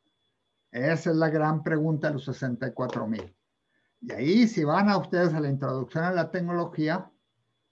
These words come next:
hay un paquete para hacer eso. Y hay un paquete en el cual en el YouTube, en el video de YouTube, ustedes le cortan cada cinco minutos, cada siete minutos,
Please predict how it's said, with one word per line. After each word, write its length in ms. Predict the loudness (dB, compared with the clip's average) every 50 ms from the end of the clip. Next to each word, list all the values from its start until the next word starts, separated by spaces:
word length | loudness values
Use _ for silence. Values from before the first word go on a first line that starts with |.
| _ _ _ _
hay 200 | -6 -4 -2 -2
un 140 | -2 -2 0
paquete 520 | 0 0 0 2 0 -2 -2 0 -2 -4
para 260 | -2 0 0 0 0 0
hacer 280 | -2 -2 -2 0 2
eso. 420 | 4 4 2 2 -2 -12 -14 -14 _ _ _ _ _ _ _ _ _ _ _ _ _ _ _ _ _ _ _ _ _ _ _ _ _ _ _ _
Y 60 | -4
hay 80 | -2 0
un 140 | 0 2 2
paquete 500 | 2 2 2 2 0 0 0 0 -2 -2
en 100 | 0 -2
el 80 | -2
cual 280 | -2 0 2 2 2 0
en 120 | -2 -2
el 140 | -4 -4 -2
YouTube, 540 | 2 4 4 4 2 0 2 2 2 4 2
en 160 | 0 0 0
el 180 | -2 -2 -2 0
video 320 | 0 2 2 4 4 4
de 160 | 4 4 2
YouTube, 460 | 2 0 -2 -2 0 -2 -2 0 0 -2
ustedes 360 | -6 -6 -4 -4 -2 -2 0
le 200 | -2 -2 -4 -2
cortan 560 | 0 2 2 0 0 -4 -6 -6 -6 -8 -12 _ _ _ _ _ _ _ _ _ _ _ _ _ _ _ _ _ _ _
cada 300 | -6 -4 -2 0 0 0
cinco 440 | 0 -2 -2 -2 0 0 -2 -2 -2
minutos, 640 | -2 0 0 0 -2 -4 -4 -6 -6 -6 -6 -8 -8
cada 360 | -6 -2 0 0 0 0 -2
siete 440 | -4 -2 -2 0 0 -2 -2 -4 -4
minutos, 840 | -2 -2 -4 -4 -4 -4 -4 -4 -4 -4 -2 -2 -2 -2 -4 -10 _